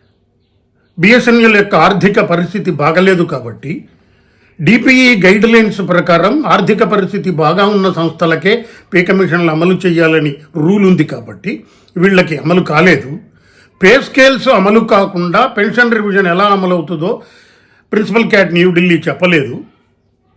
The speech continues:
కాబట్టి పే స్కేల్స్ అమెండ్ అయిన తరువాత మాత్రమే మేము పెన్షన్ రివిజన్ అమలు చేసే పరిస్థితి ఉంటుంది రూల్స్ ప్రకారం.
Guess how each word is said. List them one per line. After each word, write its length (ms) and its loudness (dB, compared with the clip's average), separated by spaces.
కాబట్టి 440 -2
పే 200 4
స్కేల్స్ 460 0
అమెండ్ 320 2
అయిన 200 0
తరువాత 520 0
మాత్రమే 580 -2
మేము 240 2
పెన్షన్ 360 -2
రివిజన్ 280 -2
అమలు 320 -4
చేసే 220 -4
పరిస్థితి 480 -8
ఉంటుంది 340 -10
రూల్స్ 300 -6
ప్రకారం. 460 -10